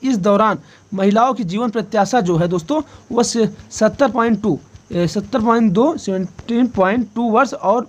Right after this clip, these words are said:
पुरुषों की जीवन प्रत्याशा जो दिया गया हुआ सिक्सटी सेवन पॉइंट फ़ोर बताया जा रहा है, ठीक है। और इस रिपोर्ट में यह भी बताया गया है कि भारत में छः दशमलव एक नौ प्रतिशत लोग हाइपरटेंशन से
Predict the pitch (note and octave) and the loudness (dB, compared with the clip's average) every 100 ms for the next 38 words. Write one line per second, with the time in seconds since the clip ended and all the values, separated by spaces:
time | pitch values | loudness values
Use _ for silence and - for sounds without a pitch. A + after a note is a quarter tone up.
0 | - G#3 A3+ A3+ A3 G#3+ G#3+ G3+ F#3+ F#3 | -8 -6 -4 -4 -2 -4 -4 -4 -4 -4
1 | G3 F#3 F3 F#3 A3 D4 C#4+ - _ - | -2 -2 0 0 2 0 -2 -14 _ -8
2 | G3+ G#3 C#4 A#3+ C4 A3 A3 C#4 - A3 | -4 -2 -2 0 0 2 2 0 0 -2
3 | G#3 F3 F#3 F#3 F#3+ F#3 D#3 C#3 B2+ A#2+ | -2 0 0 2 0 2 0 0 -4 -8
4 | - - G#3 A3+ C#4+ - _ - A#3 D4+ | -18 -6 -2 2 2 -2 _ -4 -2 -2
5 | B3 A#3+ A#3+ C#4+ C#4 G3+ D3+ - _ F3 | 0 0 2 2 2 -2 -4 -12 _ -2
6 | C4 B3 A3+ A3 A3 G#3 G3+ F#3+ F#3 C#4 | 0 2 2 2 2 2 2 2 0 -4
7 | D#3 F3 B3+ A#3 F3 C3+ - _ - - | -2 0 0 -2 -4 -6 -14 _ -20 -6
8 | G#3+ C4 B3 A3 A3+ B3+ - C4 B3 A#3 | 0 2 2 0 2 0 0 0 0 2
9 | A#3+ - G3+ B3 A#3+ G#3+ A#3 D#3+ - - | 0 0 -2 0 0 4 4 2 -4 -20
10 | - F#3+ G3+ A#3 G3+ A3 G3+ C#4 A3 D4 | -6 -2 0 0 0 0 2 2 2 2